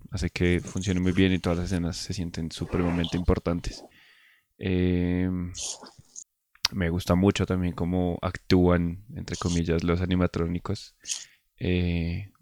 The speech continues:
o sea, se siente muy bien ahí como los, los, los intercambios, no sé. O sea, uno lo compara con El Rey León,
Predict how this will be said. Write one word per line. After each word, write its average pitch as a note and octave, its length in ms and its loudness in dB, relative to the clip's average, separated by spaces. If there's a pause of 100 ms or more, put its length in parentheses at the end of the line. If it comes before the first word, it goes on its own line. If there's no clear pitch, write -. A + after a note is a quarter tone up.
(240)
o - 20 -20
sea, F2 160 0
se E2+ 120 -6
siente F2 320 0
muy F2+ 420 2 (480)
bien F#2 460 2
ahí D#2 160 -2
como F2 240 -2
los, - 540 -10
los, - 460 -10
los - 220 -8
intercambios, F2 800 -4
no G2 120 -6
sé. F2+ 280 -4
O - 20 -16
sea, F2+ 300 2 (1000)
uno F#2+ 180 2
lo G2+ 80 6
compara G2 300 6
con G2+ 120 4
El G2+ 100 6
Rey F#2+ 140 8
León, F#2 440 6